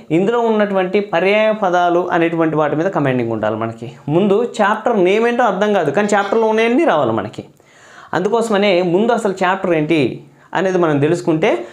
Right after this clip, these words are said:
దాంట్లో ఉన్న వాటి మీద ఆటోమేటిక్ కమాండింగ్ వచ్చేస్తుంది. ఇప్పుడు మనకి ఇది తెలుసు,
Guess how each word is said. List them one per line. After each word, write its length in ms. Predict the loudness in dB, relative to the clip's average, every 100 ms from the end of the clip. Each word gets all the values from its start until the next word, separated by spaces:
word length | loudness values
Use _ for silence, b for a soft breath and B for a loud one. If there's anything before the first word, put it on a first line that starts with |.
| B -2
దాంట్లో 380 | 0 0 0
ఉన్న 240 | 2 2 0
వాటి 280 | 0 0 0
మీద 180 | 0
ఆటోమేటిక్ 960 | 2 2 0 -2 -2 -2 0 0 0 0
కమాండింగ్ 340 | 0 2 2
వచ్చేస్తుంది. 460 | 0 0 -4 -4 -4
ఇప్పుడు 280 | -2 -2 0
మనకి 260 | 0 -2
ఇది 100 | 0
తెలుసు, 260 | 0 0